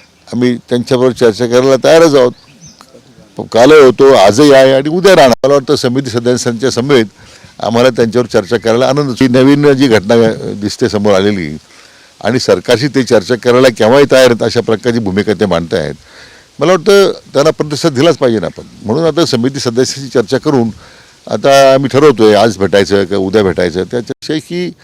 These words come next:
माननीय फडणवीस साहेब मुख्यमंत्री असताना दिलेलं सोळा टक्के आरक्षण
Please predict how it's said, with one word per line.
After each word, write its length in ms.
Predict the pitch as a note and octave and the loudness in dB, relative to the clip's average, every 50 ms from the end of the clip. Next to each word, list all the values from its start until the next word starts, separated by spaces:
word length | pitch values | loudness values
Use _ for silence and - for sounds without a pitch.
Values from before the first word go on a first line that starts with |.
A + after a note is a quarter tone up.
| _ _ - - _ _ _ - - - - | _ _ -20 -20 _ _ _ -20 -20 -20 -20
माननीय 500 | - - - F2+ F#2 G#2 A2 A#2+ C#3+ D3+ | -16 -12 -6 -4 -2 -2 0 0 0 0
फडणवीस 420 | - - G#2+ F#2+ G2 A#2 C3 B2 - | 0 0 -2 0 0 0 -2 0 0
साहेब 240 | - B2+ C3 C3+ | 2 2 2 0
मुख्यमंत्री 580 | A2+ G#2+ F#2+ - - A#2+ A#2+ B2 B2 A#2 A#2+ A#2+ | 0 -4 -6 -6 -6 -6 -4 -4 -6 -6 -6 -6
असताना 380 | A#2 G#2+ - - A#2+ A#2+ C3 B2 | -6 -6 -6 -6 -4 -4 -4 -4
दिलेलं 340 | A2 F#2 F#2 F#2+ A2 A#2+ | -2 -2 -2 0 0 -2
सोळा 220 | A2 - - G2 G2 | -2 0 0 -2 -2
टक्के 300 | F#2 F2 G2+ - - F#2 | -2 -4 -8 -8 -4 -4
आरक्षण 440 | D#2 F2 F#2 F2+ - - - B1+ | -2 -2 -2 -4 -6 -10 -12 -12